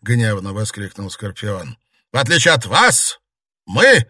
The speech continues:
старейшие члены клуба, изучали древние летописи и манускрипты. Пятерка дворян, сбежавших в Зерцалию во времена революции,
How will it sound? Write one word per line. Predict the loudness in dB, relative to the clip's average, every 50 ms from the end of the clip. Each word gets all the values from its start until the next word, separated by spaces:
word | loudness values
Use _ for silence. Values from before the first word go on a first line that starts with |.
| _
старейшие | -14 -12 -2 2 4 6 6 6 6 4 2 0 -2 -4 -4
члены | -2 -2 -2 0 -2 -2 -4
клуба, | -4 -4 -2 -2 -2 -2 -4 -6 -10 _ _ _
изучали | 0 2 2 2 2 2 0 0 0 2 4 6 6 6 6 6 4 4 4
древние | 4 4 6 6 6 6 4 4 2 2 4 6
летописи | 6 4 4 2 0 0 0 -2 -2 0 0
и | 0
манускрипты. | 0 0 -2 -2 -2 0 0 0 0 2 2 4 4 4 4 0 -2 _ _ _ _ _ -20 -20 _ _
Пятерка | -4 -4 0 2 2 2 4 2 2 2 0
дворян, | 0 0 0 0 2 2 2 2 0 -2
сбежавших | -4 -2 0 0 2 2 2 0 0 0 0 -2 -2
в | 0
Зерцалию | -2 -2 -2 -2 -2 -2 0 0 2 2 2 0
во | 0 -2
времена | -2 -2 -2 0 0 2 4
революции, | 4 4 4 4 4 2 2 0 0 0 0 2 2 2 0 -2